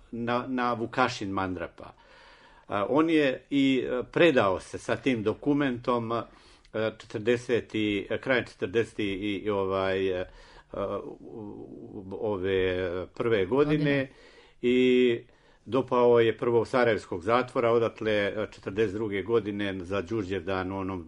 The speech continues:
Speaker 1: čuvenom vozu kad je tri i po hiljade i Srba i Jevreja i nešto Cigana deportovano u Jasenovac u tom vozu, je bio i Vukašin sa dokumentom gde piše Vukašin Mandrapa, tako zaveden i u logoru i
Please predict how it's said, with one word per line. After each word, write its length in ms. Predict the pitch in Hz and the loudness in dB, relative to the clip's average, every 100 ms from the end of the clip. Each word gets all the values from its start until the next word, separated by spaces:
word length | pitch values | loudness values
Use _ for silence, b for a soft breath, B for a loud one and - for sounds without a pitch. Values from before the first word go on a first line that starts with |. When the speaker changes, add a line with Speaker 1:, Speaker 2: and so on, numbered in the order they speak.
| - | -4
Speaker 1:
čuvenom 420 | 110 101 98 92 | -2 -2 -2 -6
vozu 440 | 95 104 92 95 | -4 -4 -4 -8
kad 260 | 90 101 92 | -6 -6 -4
je 60 | 90 | -6
tri 220 | 98 101 | -6 -6
i 80 | 101 | -6
po 120 | 92 | -10
hiljade 420 | - 101 98 95 | -6 -4 -2 -4
i 60 | 90 | -4
Srba 480 | - 101 90 95 | -4 -6 -2 -2
i 120 | 92 92 | 0 -2
Jevreja 460 | 90 92 98 98 | -2 -2 -2 -2
i 40 | 92 | -2
nešto 280 | 92 - | -6 -10
Cigana 640 | 95 113 101 101 95 95 95 B B B B 95 | -10 -8 -4 -4 -4 -6 -8 B B B B -6
deportovano 840 | 104 - 107 - 98 98 92 92 | -4 -2 -4 -2 -2 -2 -4 -6
u 60 | 92 | -2
Jasenovac 720 | 110 120 135 123 123 113 - | -2 -2 -4 -2 0 -2 -4
u 100 | 110 | -10
tom 240 | 107 101 90 | -6 -6 0
vozu, 460 | 113 127 135 139 - B B B B B | 0 0 -2 -4 -6 B B B B B
je 520 | 98 113 117 113 110 - | -4 4 6 6 2 -6
bio 360 | 92 120 113 | -6 0 2
i 120 | 104 95 | 2 -2
Vukašin 580 | 87 - 123 135 143 | -6 -2 -2 -2 -6
sa 220 | 117 104 - | -4 -6 -6
dokumentom 680 | 92 95 135 127 127 123 101 | -10 -8 -4 -2 -2 -4 -6
gde 120 | 87 | -8
piše 380 | - 117 104 117 | -6 -8 -2 -2
Vukašin 640 | 104 95 110 - 123 117 B B | -2 -2 -4 -4 -8 -10 B B
Mandrapa, 500 | 120 123 113 85 85 | -2 0 0 -4 -6
tako 340 | - 113 - 101 | -2 -2 -2 -2
zaveden 560 | 104 98 107 98 92 | 0 0 0 -2 -6
i 120 | 92 | -6
u 80 | 90 | -4
logoru 640 | 101 127 135 143 131 127 | -2 0 0 0 0 0
i 280 | 127 120 127 | -2 -2 -6